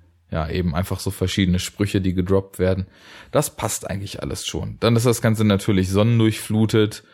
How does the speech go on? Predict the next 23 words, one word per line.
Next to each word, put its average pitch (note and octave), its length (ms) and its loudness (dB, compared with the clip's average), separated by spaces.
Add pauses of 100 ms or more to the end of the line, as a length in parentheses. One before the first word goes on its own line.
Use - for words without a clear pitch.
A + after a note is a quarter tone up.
(280)
bunt B2 380 2
und G2 180 0
auf F#2 220 0
Hochglanz A2+ 540 0
inszeniert. G#2+ 680 2 (760)
Tut - 220 0
nicht F2+ 260 0
weh, F2+ 280 0
sagen G2 280 2
wir's F#2 160 2
mal F2+ 140 0
so. F2 280 -2 (560)
Ähm, F#2 480 4 (580)
überraschenderweise A2 840 2
gibt's A2+ 220 -2
dann G2+ 100 0
zwischendurch G#2 540 0
eben F#2 240 2
auch F#2 180 -4
so F#2 380 -6 (100)
diverse G2 400 2
kreative G#2 760 0
Einfälle. A2+ 640 2